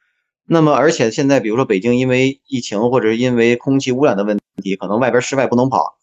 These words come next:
只能在室内跑跑步机。很多时候吧，并不是说你能够想选择哪种就选择哪种，但是确实是不同的这种跑道的，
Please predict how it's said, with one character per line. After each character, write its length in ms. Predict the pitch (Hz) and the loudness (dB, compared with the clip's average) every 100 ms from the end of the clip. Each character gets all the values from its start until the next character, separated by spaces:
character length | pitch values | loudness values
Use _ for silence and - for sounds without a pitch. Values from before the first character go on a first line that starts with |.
| _ - | _ -2
只 80 | |
能 60 | 127 | 0
在 100 | 123 | 2
室 160 | 107 139 | 0 0
内 80 | |
跑 140 | 123 120 | 0 -2
跑 140 | 120 | -2
步 120 | 92 | -6
机。 320 | 104 139 139 _ _ _ _ _ _ _ _ | -2 0 -2 _ _ _ _ _ _ _ _
很 180 | 139 151 | 0 2
多 100 | 226 | 2
时 120 | 160 | 4
候 120 | 160 | 2
吧， 140 | 151 | 2
并 240 | - 180 147 | 0 -2 -2
不 100 | 156 | -2
是 120 | 151 | -2
说 160 | 151 156 | 0 0
你 140 | 123 | 0
能 200 | 98 107 | 0 0
够 160 | 175 139 | 2 2
想 400 | - - 117 196 | 0 -4 0 0
选 180 | 123 | 0
择 80 | 104 | -2
哪 140 | 107 104 | -2 -4
种 140 | 90 | -4
就 100 | 98 | -6
选 160 | - 80 | -10 -8
择 80 | |
哪 140 | 85 95 | -4 -2
种， 180 | 87 - _ _ _ | -2 -6 _ _ _
但 100 | 175 | -2
是 80 | 175 | 0
确 200 | 262 180 | 2 2
实 160 | 143 | 0
是 260 | 160 156 113 | 0 2 2
不 160 | - 170 | 0 -4
同 300 | - 107 139 | -4 -2 2
的 180 | 156 | 2
这 100 | 120 127 | 2 0
种 160 | 117 | -2
跑 200 | - 80 | -2 -2
道 220 | 104 135 107 | 2 2 2
的， 220 | 95 | 0